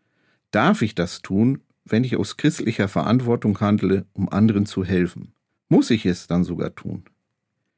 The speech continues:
Die Attentäter haben diese Fragen für sich beantwortet. Es war ein Weg eines langen und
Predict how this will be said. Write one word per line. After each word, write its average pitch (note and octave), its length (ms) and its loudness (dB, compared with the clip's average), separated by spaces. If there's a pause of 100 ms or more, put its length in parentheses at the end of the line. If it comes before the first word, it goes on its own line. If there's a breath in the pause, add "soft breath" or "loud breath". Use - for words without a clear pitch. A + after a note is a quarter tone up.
(440)
Die - 140 -6
Attentäter D3 600 2
haben A2 200 6
diese C#3 260 2
Fragen A#2+ 540 0
für B2 180 -2
sich A2 240 -6
beantwortet. F2+ 720 -4 (560)
Es F2+ 240 -8
war F2 80 0
ein F#2 240 0
Weg C3 320 0
eines F2 280 -2
langen B2+ 520 2
und - 320 -10